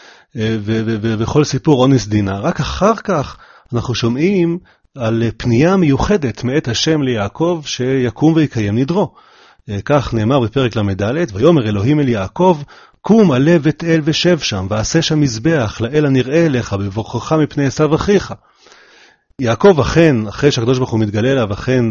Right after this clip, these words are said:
נענה לפנייה, ואז הוא מצווה לבני ביתו, "הסירו את אלוהי הנכר אשר בתוככם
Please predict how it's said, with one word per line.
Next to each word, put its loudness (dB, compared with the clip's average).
נענה 2
לפנייה, -4
ואז 0
הוא 2
מצווה 2
לבני 0
ביתו, 2
"הסירו 4
את -2
אלוהי -2
הנכר -2
אשר -4
בתוככם -4